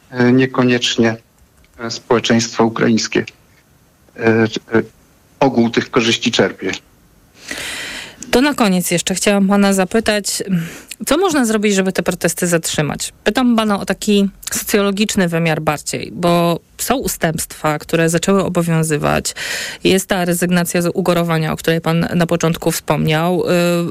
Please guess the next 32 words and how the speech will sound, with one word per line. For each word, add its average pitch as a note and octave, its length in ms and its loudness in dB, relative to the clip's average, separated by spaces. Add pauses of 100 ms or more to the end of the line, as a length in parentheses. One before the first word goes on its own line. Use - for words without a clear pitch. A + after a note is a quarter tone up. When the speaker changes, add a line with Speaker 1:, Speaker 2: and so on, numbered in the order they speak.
Speaker 2:
Y, F#3 40 4
regulacje F3 960 -2
nanoszone E3+ 680 2
na D#3 180 0
niektóre D#3+ 380 0
z D#3+ 40 -6
ukraińskich - 640 -4 (120)
płodów, E3+ 340 0
no F#3+ 80 2
to F#3 100 -4
wszystko - 480 -4
wydaje G3 340 0
się F#3+ 240 -2 (480)
nie G3+ 200 2
wystarczyć. - 800 -6 (420)
Czy F#3+ 100 2
to G#3 140 2
już A#3 180 0
się G#3+ 160 0
zrobiła G3 340 0
taka F#3 220 -4
walka G3 360 -2
o - 60 -6
wszystko - 600 -2
albo F#3+ 300 0
nic? F3+ 500 0 (100)
Czyli F3 500 0
całkowite A3 500 0
wycofanie F#3+ 500 -2
się - 300 -2
z F3 220 -2
Zielonego E3+ 440 2